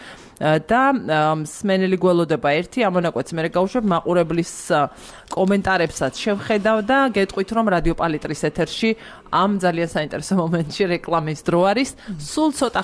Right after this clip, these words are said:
ხნის წინ არა ვაგრძელებთ უწყვეტად ეთერს ინტერნეტში, სულ წო-, ცოტა ხნით დაგტოვებთ რადიო მსმენელებს გეუბნებით და მალე დაგიბრუნდებით,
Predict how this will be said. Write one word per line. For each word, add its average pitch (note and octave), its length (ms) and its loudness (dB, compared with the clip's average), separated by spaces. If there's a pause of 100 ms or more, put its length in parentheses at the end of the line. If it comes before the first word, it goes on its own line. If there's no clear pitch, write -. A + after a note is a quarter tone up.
ხნის E3+ 160 -2
წინ D#3 180 -4
არა F#3+ 160 4
ვაგრძელებთ D3 640 -2
უწყვეტად A#2+ 460 -2
ეთერს - 320 -4
ინტერნეტში, F3+ 580 -2
სულ A#3 240 -2
წო-, F#3+ 220 -2
ცოტა - 400 -2
ხნით D3 240 -6
დაგტოვებთ C#3+ 420 0
რადიო D3+ 300 0
მსმენელებს D3+ 560 -6
გეუბნებით F#3+ 500 0
და C4 140 0
მალე D#3+ 240 2
დაგიბრუნდებით, D#3 640 -2